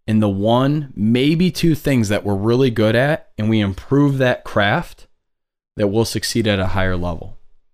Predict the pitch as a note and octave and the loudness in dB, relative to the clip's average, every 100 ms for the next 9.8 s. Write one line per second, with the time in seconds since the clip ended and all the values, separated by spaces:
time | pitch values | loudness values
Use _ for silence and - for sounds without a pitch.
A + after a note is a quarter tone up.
0 | _ _ - - C3+ F3+ A#3 D#3+ D#3 D3+ | _ _ -6 0 2 2 2 2 2 2
1 | C3+ C3+ - A2 F#2 D#2+ - D#3 G#3+ E3+ | 0 -2 -2 -4 -2 -4 -2 0 2 2
2 | C#3 C3+ C3+ - A2+ G2 G#2 G#2+ G#2+ - | 2 2 2 -2 -4 -2 0 0 -2 -2
3 | F#2 C#2+ - - - - C3+ G#3 A3 C3 | -4 -4 -8 -10 -12 0 2 4 4 4
4 | C#3+ C#3+ B2+ A2 F#2 C#2+ - - _ _ | 2 2 2 0 -2 -6 -12 -20 _ _
5 | _ _ _ C#3+ G3+ - F3 D#3 B2 A#2+ | _ _ _ 2 2 2 0 2 2 2
6 | B2 - C3+ A2+ - A2 G#2+ G2 F#2+ F#2+ | -2 -2 -2 -2 -2 -2 0 -2 -2 -4
7 | - - _ _ B2 C3 G#2 - A#2 C#3+ | -6 -12 _ _ -4 -2 -2 -2 0 0
8 | A#2 - C3+ C#3+ C3+ B2+ A#2+ A#2 G#2+ G2+ | 0 -2 0 0 2 2 2 0 -2 -4
9 | - G#2+ G#2 F#2+ - E2 D#2+ | 0 2 2 -2 -6 -10 -12